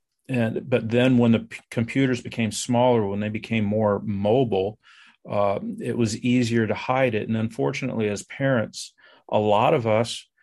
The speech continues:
uh, we just, we, we kinda miss that,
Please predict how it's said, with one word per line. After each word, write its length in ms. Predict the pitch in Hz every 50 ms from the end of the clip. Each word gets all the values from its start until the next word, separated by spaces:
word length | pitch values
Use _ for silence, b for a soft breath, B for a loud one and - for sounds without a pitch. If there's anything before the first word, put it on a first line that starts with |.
| b b b b b b b _ _ - -
uh, 300 | 127 120 117 117 113 120 120
we 280 | 113 110 139 120 123
just, 380 | 127 143 135 - - - _ - - 151 185 190 _ _ _ _ _ _ _ _ _ -
we, 280 | 127 127 127 120 120
we 180 | 117 123 120 117
kinda 320 | 117 - - 147 143 135
miss 420 | 117 117 123 127 151 151 - - -
that, 340 | - 120 113 110 107 107